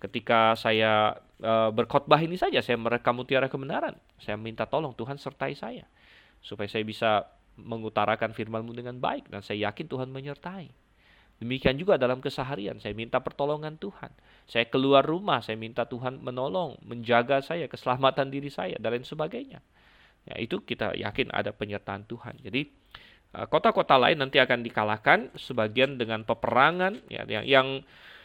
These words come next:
yang di Yosua ini benar-benar dikalahkan dengan suatu mukjizat. Namun, ya, Tuhan tetap ingin manusia punya peran. Ya, jadi sekali lagi, Ora et Labora, orang Israel harus keliling-keliling. Ya,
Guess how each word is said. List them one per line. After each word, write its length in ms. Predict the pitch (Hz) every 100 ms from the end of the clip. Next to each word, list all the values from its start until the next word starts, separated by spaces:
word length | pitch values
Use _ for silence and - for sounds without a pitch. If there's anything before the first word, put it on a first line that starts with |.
| - _ _ -
yang 180 | 135 135
di 160 | 131 131
Yosua 480 | 127 131 143 123
ini 320 | 123 175 254 190
benar-benar 480 | 131 131 131 170
dikalahkan 400 | 147 135 123 139
dengan 240 | 147 123 120
suatu 160 | 117
mukjizat. 560 | 120 117 113 104 123 - - - _ _ _ _ _ _ _ _ _ _ _ _ -
Namun, 560 | 127 123 202 208 247 - -
ya, 160 | 90 - -
Tuhan 320 | 120 143 147
tetap 240 | 123 120
ingin 320 | 120 147 175 117
manusia 480 | 110 110 - 117
punya 240 | 110 107 107
peran. 480 | - 113 117 190 370 - _ _ -
Ya, 160 | - 87
jadi 160 | 110 120
sekali 320 | - 107 117
lagi, 80 | -
Ora 240 | 107 104
et 160 | 107 104
Labora, 400 | 101 98 151 -
orang 240 | 101 104
Israel 400 | - 104 123 139 - - _ _
harus 320 | 117 120 -
keliling-keliling. 880 | 117 110 110 113 110 127 165 220 262 - _ - _ -
Ya, 160 | -